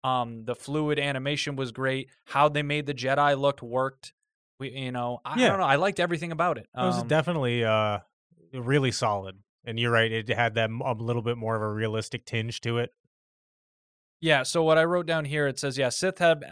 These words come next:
Speaker 1: been eliminated for over a hundred years now.
Speaker 2: Oh, okay.
Speaker 1: Uh, and, uh,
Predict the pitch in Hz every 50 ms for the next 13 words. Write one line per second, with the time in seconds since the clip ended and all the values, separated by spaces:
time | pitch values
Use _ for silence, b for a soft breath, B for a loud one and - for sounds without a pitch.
0 | 143 139 120 147 143 139 135 135 139 143 143 139 139 135 - - - - 131 143
1 | 135 131 127 113 - - - 143 135 127 123 113 113 117 117 113 110 110 - 131
2 | 180 196 151 143 131 - 95 92 - _ _ _ _ _ _ - 131 131 123 120
3 | 120 107 127 127 123 123 120 117 117 110